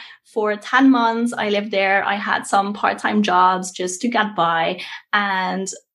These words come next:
just to make a plan and to find out what I wanted to do. And when I was in Australia on the other side of the world, I realized that that dream that I always had, like, "Oh, one day I want to have my own business and I wanna be my own boss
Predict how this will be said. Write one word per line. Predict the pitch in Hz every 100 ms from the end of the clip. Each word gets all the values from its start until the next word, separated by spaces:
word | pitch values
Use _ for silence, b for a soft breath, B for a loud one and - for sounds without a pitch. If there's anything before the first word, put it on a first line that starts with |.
| _
just | 208 247 277 - _ _ -
to | - 294 302 311
make | 233 262
a | 285
plan | - - 180 180 170 -
and | 220 214
to | 214
find | 240 220 214 233
out | -
what | 202 202
I |
wanted | 185 185 190
to | -
do. | 190 185 190 208 B B _
And | 196
when | 196 208
I |
was | 214 208
in | 202
Australia | 202 - 254 254 240
on | 226
the | 214
other | 214
side | 226 226
of | 220
the |
world, | 208 190 190 190 -
I | 202 202 196 190 196
realized | 240 349 262 226 220 214 226 -
that | 185 185 175 175 175 175 - B B B B B _ _ _ _ _ _
that | 196 240 214
dream | 190 226 254 302
that | 277
I | 240 202
always | 226 233
had, | 233 196 233
like, | 226 196
"Oh, | 262 254
one | 208 226 262
day | 262 262
I |
want | 233 208 226
to | 226
have | 208 - -
my | 180
own | 285 294
business | 254 220 208 - - - -
and | 208 202
I |
wanna | 196 196
be | 208
my | 208 202
own | 220 254 233
boss | - - 233